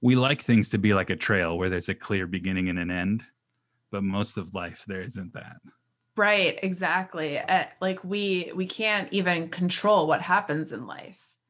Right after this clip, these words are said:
Speaker 1: Yeah. And, and it's, it's the sort of thing where it's just, like, being okay with that and recognizing, "Okay, what, what are the things that I can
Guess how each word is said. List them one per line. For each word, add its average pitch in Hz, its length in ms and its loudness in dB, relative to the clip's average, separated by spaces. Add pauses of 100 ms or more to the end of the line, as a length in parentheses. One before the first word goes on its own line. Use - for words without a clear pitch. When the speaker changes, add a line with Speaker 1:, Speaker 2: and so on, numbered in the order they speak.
(260)
Speaker 1:
Yeah. 95 460 0
And, 107 240 4
and 92 220 2
it's, - 240 -4
it's 110 260 -4
the 104 80 -2
sort 107 260 2
of 95 80 -2
thing 107 260 0
where 92 140 2
it's - 100 -4
just, - 220 -2
like, 90 260 -2 (140)
being 117 240 6
okay 101 300 0
with 98 220 0
that 82 300 -2 (840)
and 87 460 -6
recognizing, 95 680 -2
"Okay, 104 260 -2
what, 101 400 -2
what 123 220 2
are 113 160 2
the 104 80 0
things 98 320 2
that 90 120 0
I 87 60 0
can 87 560 0